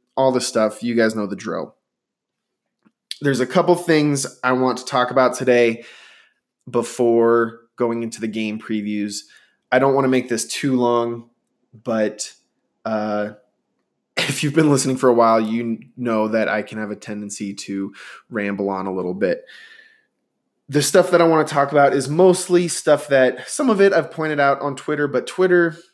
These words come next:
is so hard to introduce context into what you're trying to say because of the character limit, and I don't want to <laughs> write an essay over Twitter. So a lot of the stuff I save for the podcast. First off,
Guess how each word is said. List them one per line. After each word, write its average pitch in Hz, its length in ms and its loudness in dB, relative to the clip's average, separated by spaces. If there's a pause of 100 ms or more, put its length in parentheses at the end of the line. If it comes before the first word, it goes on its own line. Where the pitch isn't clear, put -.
(160)
is 127 140 -12
so 143 260 -4
hard 135 220 0
to 131 100 -8
introduce 117 380 -10
context 110 720 -10
into 110 220 -14
what 107 180 -6
you're 101 120 -8
trying 104 300 -12
to 104 40 -12
say 117 640 -2 (100)
because 110 320 -8
of 101 140 -14
the 98 80 -12
character 127 500 0
limit, 123 420 -2
and 107 140 -10
I 98 60 -8
don't 107 260 -6
want 104 160 -6
to 104 460 -12
<laughs> 123 40 -16
write 123 240 2
an 113 120 0
essay 107 500 0 (380)
over 110 240 -4
Twitter. 107 560 -2 (400)
So 107 560 0 (760)
a 165 60 0
lot 143 140 4
of - 20 4
the 131 60 2
stuff 131 200 0
I 120 60 0
save 113 260 -2
for 113 100 -6
the 101 60 -4
podcast. 87 760 -10 (1300)
First - 720 0
off, 131 440 2